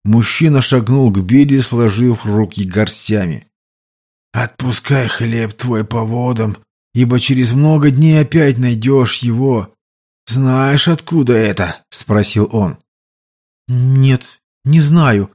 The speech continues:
смущённо ответил Билли и высыпал крекеры в протянутые ладони. "Я так и думал", недовольно проворчал мужчина, сел, прислонившись к стене, и стал есть, автоматически жуя.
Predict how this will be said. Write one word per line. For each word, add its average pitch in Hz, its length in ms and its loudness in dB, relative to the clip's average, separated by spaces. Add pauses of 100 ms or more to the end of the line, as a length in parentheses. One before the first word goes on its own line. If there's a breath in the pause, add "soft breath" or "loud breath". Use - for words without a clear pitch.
смущённо 120 640 0
ответил 117 380 0
Билли 170 380 2
и 127 160 2
высыпал 127 500 -2
крекеры 113 460 -4
в - 80 -10
протянутые 110 640 -2
ладони. 110 540 -4 (880)
"Я 117 400 -4
так 127 340 -4
и 123 80 -4
думал", 95 560 -8 (160)
недовольно 101 580 2
проворчал 107 520 0
мужчина, 135 680 0 (160 soft breath)
сел, 147 400 2
прислонившись 143 840 -2
к - 80 -10
стене, 127 580 -2 (120)
и 101 80 -6
стал 123 320 0
есть, 110 480 0
автоматически 98 920 -6
жуя. 104 560 -2